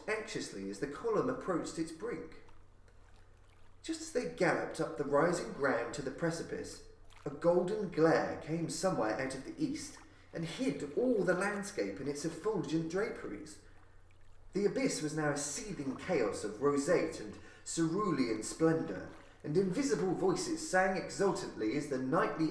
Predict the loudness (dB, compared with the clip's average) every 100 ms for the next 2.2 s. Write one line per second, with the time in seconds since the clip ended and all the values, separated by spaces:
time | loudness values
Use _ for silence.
0 | 2 0 0 0 0 0 0 -4 -10 -16
1 | 4 8 8 6 0 6 8 8 8 8
2 | 8 6